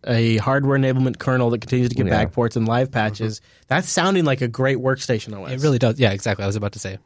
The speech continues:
Speaker 3: perfect workstation.
Speaker 2: But this, the, the only thing that's changed here, though, is that in the past you would choose to opt into a particular
Speaker 1: Right.
Speaker 2: um, kernel release,
Speaker 1: Right,
Speaker 2: you
Speaker 1: it
Speaker 2: know,
Speaker 1: sounds
Speaker 2: a,
Speaker 1: more
Speaker 2: a,
Speaker 1: like how I'd
Speaker 2: an
Speaker 1: want it now,
Speaker 2: H W E
Speaker 1: though.
Speaker 2: stack.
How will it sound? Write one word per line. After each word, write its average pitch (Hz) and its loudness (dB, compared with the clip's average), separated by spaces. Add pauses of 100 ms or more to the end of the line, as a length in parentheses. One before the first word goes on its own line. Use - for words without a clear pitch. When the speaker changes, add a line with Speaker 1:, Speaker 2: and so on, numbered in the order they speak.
(220)
Speaker 3:
perfect - -6
workstation. 95 -8
Speaker 2:
But 123 4
this, 147 2 (100)
the, 117 2
the 135 2
only 160 2
thing 135 0
that's - -4
changed 110 0
here, 82 -2
though, 85 2
is 87 0
that - -4
in 101 4
the 95 2
past 113 0
you 101 0
would 90 0
choose 92 -2
to - -12
opt - 0
into 95 2
a 101 2
particular 90 0 (120)
Speaker 1:
Right. 123 -2 (280)
Speaker 2:
um, 92 2 (760)
kernel 101 0
release, 95 -2
Speaker 1:
Right, 135 0
Speaker 2:
you 143 0
Speaker 1:
it - 0
Speaker 2:
know, - -4
Speaker 1:
sounds 185 0
Speaker 2:
a, 139 0
Speaker 1:
more 160 0
Speaker 2:
a, 202 0
Speaker 1:
like 139 0
how 131 0
I'd 131 0
Speaker 2:
an 123 0
Speaker 1:
want 131 0
it 117 -2
now, - -
Speaker 2:
H - -
W 101 -2
E 98 0
Speaker 1:
though. 98 -2
Speaker 2:
stack. - -4